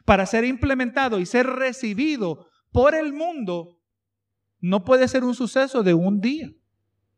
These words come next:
Yo creo que tiene cierto sentido, ¿verdad? No necesariamente se puede asumir en una semana, quizás puede tener un tiempito más extendido, pero cuando todo el mundo llegue a la conclusión de que hay paz y seguridad,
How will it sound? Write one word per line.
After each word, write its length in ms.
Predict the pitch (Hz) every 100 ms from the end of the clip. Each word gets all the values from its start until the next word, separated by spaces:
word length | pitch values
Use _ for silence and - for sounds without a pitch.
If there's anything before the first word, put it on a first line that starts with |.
| _ _ _ _ -
Yo 100 | 196
creo 160 | 269
que 80 | 247
tiene 240 | - 269 247
cierto 300 | 254 208 190
sentido, 360 | 196 320 294 175
¿verdad? 200 | 269 - _ _ _ _ _ _ _ _ _ _ _ -
No 220 | 220 285
necesariamente 1040 | 277 247 226 254 240 262 247 254 214 _ _ _ _ _
se 180 | - 214
puede 340 | - 226 247
asumir 640 | 247 240 214 185 226 311 247
en 160 | 202
una 220 | 202 226
semana, 500 | 226 202 185 302 285
quizás 380 | - 185 214 220
puede 260 | 240 240 269
tener 260 | 254 226
un 180 | 240 254
tiempito 500 | 233 196 220 202 247 - - -
más 280 | 190 226
extendido, 560 | 247 208 240 220 277 233 - -
pero 260 | 214 208 208
cuando 340 | 220 196 185
todo 260 | - 214 269
el 60 |
mundo 220 | 294 285
llegue 300 | 220 220 226
a 40 | 233
la 140 | 185
conclusión 720 | 214 247 240 226 196 220 240
de 160 | 202 175
que 100 | 165
hay 80 | 160
paz 220 | 190 190
y 60 | 220
seguridad, 480 | 220 185 185 254